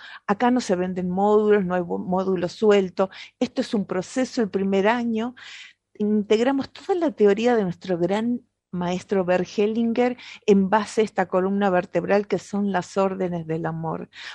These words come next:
Vamos a ver todo. Vamos a empezar con nuestro árbol. No importa que no conozcamos a nadie, y ya sabemos que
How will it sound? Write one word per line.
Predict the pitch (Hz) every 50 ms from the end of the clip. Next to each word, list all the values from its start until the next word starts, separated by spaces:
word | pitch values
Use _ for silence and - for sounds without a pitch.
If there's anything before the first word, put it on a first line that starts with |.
| - _
Vamos | - 214 240 254 269 247 - 233
a | 202
ver | 196 226 247 247 _ _ _ _ _ _ _ _
todo. | - 208 190 175 151 156 156 - 165 175 _
Vamos | - 190 233 254 277 247 -
a | 233
empezar | 208 180 202 185 - - 240 233 214
con | - 202 190
nuestro | 175 170 - - 185 175 175
árbol. | 175 185 202 202 190 180 185 196 208 226 247 - _ _ _ _ _ _ - - - - - _ _ _ _ -
No | 381 453
importa | 480 - - - 170 156 - 165 160
que | - 165
no | 170 170 170
conozcamos | - 185 175 175 170 - _ - 226 214 202 196 202 190 -
a | - - 160
nadie, | 170 180 180 190 196 196 190 180 180 190 190 185 185 175 190 190 - - - - -
y | 208 196 190 - - _ _ _ _
ya | - - 220 -
sabemos | - - - 208 214 240 262 269 254 -
que | - 214 - - -